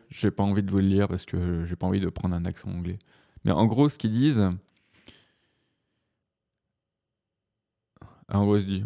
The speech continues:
Oui, on sait que les pratiques, euh, qui peuvent, euh, faire mal aux humains, faut les arrêter. Néanmoins,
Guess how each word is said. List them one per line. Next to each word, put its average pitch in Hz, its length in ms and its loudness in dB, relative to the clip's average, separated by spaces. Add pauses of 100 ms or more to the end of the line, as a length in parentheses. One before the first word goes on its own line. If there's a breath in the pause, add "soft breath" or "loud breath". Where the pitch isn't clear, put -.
Oui, 170 300 4
on 139 80 2
sait 147 280 0
que 135 140 2
les 120 220 4
pratiques, 135 560 -2
euh, 107 320 4
qui - 240 -10
peuvent, 117 260 0
euh, 104 380 2
faire 110 180 -2
mal 113 180 2
aux 110 60 4
humains, 117 300 2
faut - 120 -2
les 101 200 2
arrêter. 110 580 0 (1160)
Néanmoins, 131 640 4